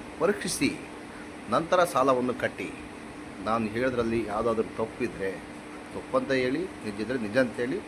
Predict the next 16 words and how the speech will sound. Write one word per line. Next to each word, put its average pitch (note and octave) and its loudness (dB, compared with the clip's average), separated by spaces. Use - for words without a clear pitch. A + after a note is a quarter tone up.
ನಿಮ್ಮ A2 -2
ಬುಕ್ಕ G2+ -4
ಚೆಕ್ C3 0
ಮಾಡಿ C3+ 2
ಹೋರಾಟ D#3 8
ಮಾಡಿ. - -8
ಒಬ್ಬನೇ D3 2
ಸಾಕು A#2+ 4
ಹೋರಾಟ G#2+ 4
ಮಾಡೋಕ್ಕೆ. E2+ -6
ನಿಮ್ಮೂರಲ್ಲಿ A#2 4
ನೀನೊಬ್ಬನೇ, F#2 -2
ನಿನ್ನ B2 4
ಹಿಂದೆ A#2 4
ನಿಧಾನಕ್ಕೆ B2 6
ಎಲ್ಲರೂ G#2 4